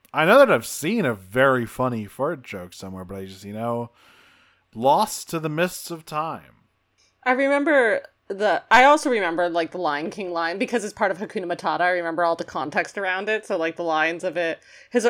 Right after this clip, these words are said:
Speaker 2: he found his aroma lacked a certain appeal. He could clear the savannah after every meal.
Speaker 1: Yeah.
Speaker 2: And Pumbaa is saying that, like, it hurt my, that my friends never stood downwind.
Speaker 1: <laughs> See, it's clever. It's got wordplay.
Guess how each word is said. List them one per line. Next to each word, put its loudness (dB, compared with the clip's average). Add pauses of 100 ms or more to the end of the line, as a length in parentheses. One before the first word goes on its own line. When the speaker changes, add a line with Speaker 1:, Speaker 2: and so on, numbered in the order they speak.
Speaker 2:
he -4
found 6
his 0
aroma 0
lacked 2
a -4
certain -4
appeal. -4 (140)
He -4
could -4
clear -4
the -2
savannah 0
after 2
every -2
meal. 0 (280)
Speaker 1:
Yeah. -10 (440)
Speaker 2:
And 2
Pumbaa 2
is -4
saying 0
that, -2
like, -4
it 4
hurt 0
my, 2
that 4
my 0
friends 0
never -2
stood -6
downwind. -2 (360)
Speaker 1:
<laughs> -6 (960)
See, -16
it's -14
clever. -12 (380)
It's -20
got -14
wordplay. -14